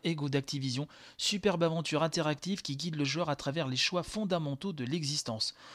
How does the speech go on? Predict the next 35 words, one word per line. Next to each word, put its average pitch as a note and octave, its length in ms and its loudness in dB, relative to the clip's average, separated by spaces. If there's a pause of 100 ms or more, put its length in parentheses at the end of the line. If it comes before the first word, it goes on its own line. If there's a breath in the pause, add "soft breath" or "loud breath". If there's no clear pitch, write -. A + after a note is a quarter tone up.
(220 loud breath)
Parmi F#3 260 4
la D3+ 140 4
trentaine G3 400 2
de C3+ 100 0
strip - 300 -2
poker D3+ 320 0
existants, C3+ 480 0 (340 loud breath)
seul G3 500 6
Artworks F3+ 640 6
propose F#3 540 2
une E3+ 120 2
version D#3+ 340 4
féminine. C#3 540 0 (400 loud breath)
Et C#3 80 2
si A3 160 6
une G#3+ 60 4
Samantha F3+ 440 4
Fox F#3+ 360 0
digitalisée E3 640 0
se D3 120 2
déshabille D3+ 580 0 (260 loud breath)
sur B2+ 220 0
bande F3 200 2
magnétique, D3 480 0
les C#3 80 2
filles F#3 220 -2
ont C#3+ 160 -2
encore D3 260 0
échappé D#3+ 460 4 (440 loud breath)
au D3+ 120 4
charme D3 640 6
mammaire D3 680 4
d'un C3+ 320 10
Arnold D#3 320 6
Schwarzenegger C#3 600 2